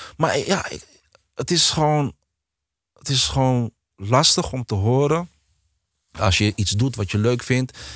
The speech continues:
en mensen zeggen: "Ja, we verstaan je niet zo goed." Ja, dat, dat raakt je dan wel.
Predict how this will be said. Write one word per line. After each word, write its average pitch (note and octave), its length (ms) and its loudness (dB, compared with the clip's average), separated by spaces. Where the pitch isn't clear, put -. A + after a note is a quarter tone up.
en G2+ 140 0
mensen G#2 280 2
zeggen: G#2+ 260 -2
"Ja, F#2+ 280 0
we F#2 160 -8
verstaan G#2+ 420 -4
je F#2+ 80 -2
niet E2 140 -8
zo - 120 -4
goed." - 440 -14
Ja, C4 260 -6
dat, G#2 180 -6
dat A2 200 -6
raakt F#2+ 320 0
je G3 80 -2
dan F3+ 200 0
wel. B2 260 2